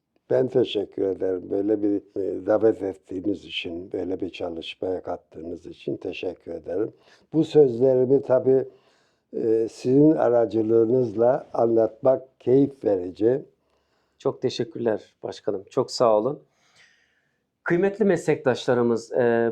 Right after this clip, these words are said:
Speaker 2: bugün çok zevkli, çok güzel bir program yaptık. Çünkü konuğumuz Onursal Genel Başkanımız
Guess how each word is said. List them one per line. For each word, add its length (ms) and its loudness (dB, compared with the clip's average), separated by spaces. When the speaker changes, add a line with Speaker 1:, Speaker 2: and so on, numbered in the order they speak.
Speaker 2:
bugün 380 2
çok 320 -6
zevkli, 520 0
çok 240 -4
güzel 400 -2
bir 220 0
program 500 2
yaptık. 400 -4
Çünkü 420 -2
konuğumuz 680 2
Onursal 560 2
Genel 300 2
Başkanımız 640 -2